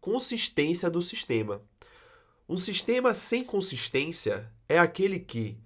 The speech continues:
funciona, às vezes, muito bem em um momento, em outros momentos não funciona bem.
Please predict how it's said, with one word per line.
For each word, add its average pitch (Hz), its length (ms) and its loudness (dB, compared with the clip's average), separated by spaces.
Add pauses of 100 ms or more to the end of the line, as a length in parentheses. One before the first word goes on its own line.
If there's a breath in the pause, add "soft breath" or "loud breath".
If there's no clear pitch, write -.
(180 soft breath)
funciona, 190 920 2
às 147 140 4
vezes, 127 360 -2
muito 175 420 -6
bem 123 320 0
em 117 60 -4
um 120 60 -4
momento, 165 600 -2 (240 soft breath)
em 233 200 2
outros 175 320 4
momentos 175 500 0
não 180 160 -2
funciona 180 540 -4
bem. 139 320 -4